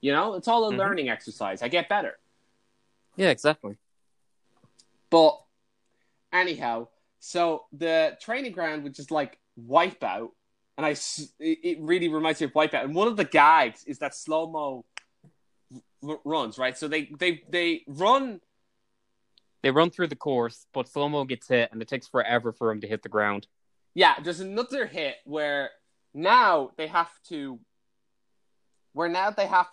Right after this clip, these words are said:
Speaker 1: to, um, now the aliens are coming to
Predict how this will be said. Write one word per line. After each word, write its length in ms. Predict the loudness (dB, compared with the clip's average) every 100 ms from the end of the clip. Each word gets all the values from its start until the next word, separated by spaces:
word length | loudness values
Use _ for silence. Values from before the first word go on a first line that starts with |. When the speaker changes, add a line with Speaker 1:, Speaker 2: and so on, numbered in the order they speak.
| -10
Speaker 1:
to, 280 | -10 -4 -4
um, 340 | -4 -8 -14 _ _ _ _ _ _ _ -8
now 120 | -6
the 120 | -4
aliens 360 | -2 -2 -4 -8
are 60 | -10
coming 420 | -6 -6 -6 -12 -10
to 400 | -8 -8 -8